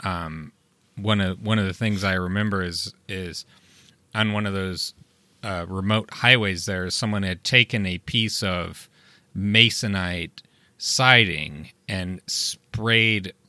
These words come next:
uh, ju-, just leaned it up against a tree. This was in twenty sixteen, and sprayed Trump on it, uh, in blaze orange, um, hunting,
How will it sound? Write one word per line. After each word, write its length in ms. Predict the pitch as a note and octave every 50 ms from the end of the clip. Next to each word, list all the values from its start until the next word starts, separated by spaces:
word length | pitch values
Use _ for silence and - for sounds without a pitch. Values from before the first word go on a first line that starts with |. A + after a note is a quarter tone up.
| _ -
uh, 440 | G#2 F#2+ F2+ E2+ E2 E2 D#2 D#2 - - A#2+
ju-, 180 | G2 G#2+ A2 - - A#2
just 260 | G2+ A2 G#2 - - _ _ _ _ _ _ _ _ -
leaned 420 | - A2 G#2+ A2+ C3+ D#3 E3+ E3 D#3+
it 80 | C3
up 160 | B2 B2 A#2+
against 280 | C3+ A#2 B2 B2+ B2 -
a 60 | G2+
tree. 580 | F#2 - - - - C#3 D3+ D3 G#2+ F2+ E2+ E2+
This 220 | F2+ A2 G#2+ -
was 80 | G#2+ G2
in 100 | G2 F2
twenty 240 | - - A2 G#2 G2+
sixteen, 640 | - - F#2 - - - - F#2+ F2+ D#2+ D#2 D#2+ - _ - - - - - _ _ _ _ -
and 380 | A2 G#2 G2 F#2+ F#2+ G2 F#2
sprayed 600 | - - - - - A2+ A2 A2+ A2 G#2+ G2 F#2 - _ _ _ _ _ _ _ _ -
Trump 480 | - - - - C3+ C3 C3+ - - G2+
on 180 | E2+ D#2 D2
it, 180 | D2+ D2+ - - _ _ _ _ _ _ _ _ _ _ _ _ _ _ -
uh, 380 | - F#2+ F#2 F2 D#2+ D#2+ D#2 D#2+ - -
in 200 | A2 G#2 F#2 F2+ _ _ _ -
blaze 460 | A#2 A2 A#2 A#2+ B2 B2 A2+ G2+ G2
orange, 800 | G#2 G2 F#2+ F#2 F2+ F2 E2 D#2+ D#2 D2 - - - - - _ _ -
um, 460 | - F#2+ F#2 F2 D#2+ D#2 D#2 D2 D2 - _ _ _ _ _ _ _ _ -
hunting, 640 | - A2 A2 F#2+ - - G2 F2 E2 D#2+ D#2 D2